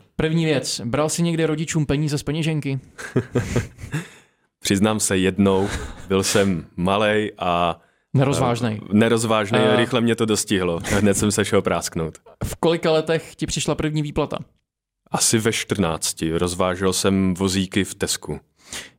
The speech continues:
Speaker 1: Kolik hodin denně pracuješ?
Speaker 2: Dvanáct.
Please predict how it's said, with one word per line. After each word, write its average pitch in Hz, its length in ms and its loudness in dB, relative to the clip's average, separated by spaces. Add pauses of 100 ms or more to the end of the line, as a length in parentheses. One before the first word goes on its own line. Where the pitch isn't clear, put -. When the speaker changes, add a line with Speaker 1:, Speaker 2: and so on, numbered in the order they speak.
Speaker 1:
Kolik 147 240 2
hodin 147 260 0
denně 143 200 -2
pracuješ? - 480 -4 (800)
Speaker 2:
Dvanáct. 87 520 -2